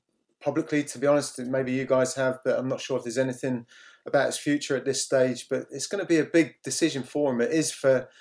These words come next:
for any player, um, coming to the, the, the end of a, a time at either one club or their career as a whole. And, uh,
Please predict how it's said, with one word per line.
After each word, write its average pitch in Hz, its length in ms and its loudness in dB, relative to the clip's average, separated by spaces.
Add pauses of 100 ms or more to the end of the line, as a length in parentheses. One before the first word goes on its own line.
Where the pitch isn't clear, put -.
(280)
for - 200 0
any 156 160 6
player, 131 520 2 (220)
um, 120 680 -2 (160)
coming 143 240 -2
to 131 180 -6 (240)
the, 123 260 -4
the, 127 280 -4
the 120 120 -2
end 127 240 0
of 117 180 -2
a, 117 200 2 (500)
a - 60 -4
time 139 380 0
at 120 120 -4
either 127 220 -2
one 131 240 0
club 127 320 0
or 120 160 -2
their 120 160 0
career 127 460 0
as 117 100 -4
a 117 60 -6
whole. 120 400 -2
And, 117 280 -4
uh, 117 380 0